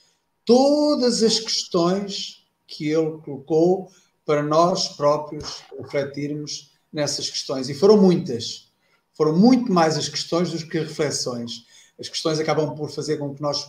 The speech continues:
possamos refletir. E é verdade, nós somos uma centelha divina. Nós somos centelha divina. E o que é que é uma centelha? Centelha é uma partícula luminosa. É uma partícula luminosa.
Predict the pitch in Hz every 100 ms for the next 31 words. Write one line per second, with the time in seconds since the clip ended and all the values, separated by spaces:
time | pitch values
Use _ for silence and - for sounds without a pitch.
0 | _ - 156 139 127 120 143 127 - 110
1 | 107 _ _ _ _ 214 240 233 180 151
2 | 147 156 - - 170 170 165 180 170 165
3 | 170 151 156 143 143 143 147 131 123 117
4 | 113 - _ _ _ _ _ _ _ 131
5 | - 135 123 120 - - 156 139 - 139
6 | 131 131 120 123 120 - - _ - 185
7 | 175 160 147 143 156 135 135 120 117 117
8 | - _ - 151 - 165 170 165 165 170
9 | - 202 202 196 190 190 170 151 139 -
10 | - _ _ _ _ _ _ _ _ _
11 | _ _ _ _ _ _ _ 202 214 165
12 | 156 139 139 143 139 139 139 135 120 123